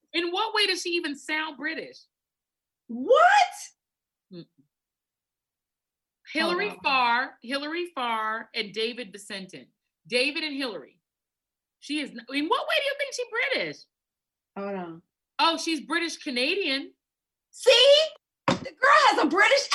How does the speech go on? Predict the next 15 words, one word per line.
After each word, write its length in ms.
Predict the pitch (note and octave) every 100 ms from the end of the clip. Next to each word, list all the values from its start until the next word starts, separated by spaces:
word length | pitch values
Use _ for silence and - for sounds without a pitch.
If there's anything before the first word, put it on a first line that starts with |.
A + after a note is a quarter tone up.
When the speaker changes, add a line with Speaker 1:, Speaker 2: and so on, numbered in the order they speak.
| A#4
Speaker 2:
accent. 540 | B4+ - A4+ G4 B3+ F4
Speaker 1:
She 60 | -
does 300 | F#5+ C#5+ G#4
not 320 | A4+ B4+ C#5+
have 160 | C#5 A#4+
a 40 |
British 240 | B4+ B4 G4
Speaker 2:
Listen 140 | E4+
to 60 | C#4+
me. 160 | G#3+
Speaker 1:
accent. 500 | - A4+ G#4+ F#4 A3+
Speaker 2:
She 280 | - A4+ G#4 G4
Speaker 1:
Yes. 220 | F4+ B4+ A4
Speaker 2:
absolutely 420 | C#5+ F#4+ F#4+ G4 A4
Speaker 1:
No, 80 | -